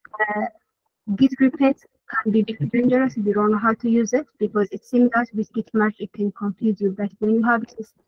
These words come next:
a lot of pro-, projects, a lot of organizational projects with a lot of people working on, when you use Git repairs, it can cause a problem. So for not just stick with Git merge, when you are on that level of understanding,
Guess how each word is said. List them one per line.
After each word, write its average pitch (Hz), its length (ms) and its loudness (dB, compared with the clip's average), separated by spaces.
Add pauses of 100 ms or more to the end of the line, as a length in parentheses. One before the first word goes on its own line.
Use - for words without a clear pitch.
(300)
a 214 40 6
lot 226 220 8
of 233 120 4 (300)
pro-, 208 140 -6 (120)
projects, - 680 2 (240)
a 202 40 -4
lot 208 160 2
of 220 140 -6
organizational 208 880 -2 (100)
projects 208 440 -4
with 202 140 -4
a 208 40 -6
lot 214 200 2
of 220 120 -2
people 202 260 -10
working 220 320 -2 (200)
on, 269 280 0 (540)
when 214 160 6
you 220 140 4
use 226 160 2 (380)
Git 240 260 4
repairs, 214 520 0
it - 160 -12
can 226 160 0 (140)
cause 208 400 0
a 190 60 -8
problem. 208 560 4
So 214 320 -2 (380)
for 233 120 0
not 269 220 6 (100)
just 208 160 -6 (180)
stick 233 240 -6
with 214 200 -4
Git - 220 -6
merge, 208 440 -8 (240)
when 202 160 -6
you 208 120 0
are 202 220 0
on 214 160 -2
that 214 240 2
level 208 380 -4
of 196 120 -8 (120)
understanding, 247 800 0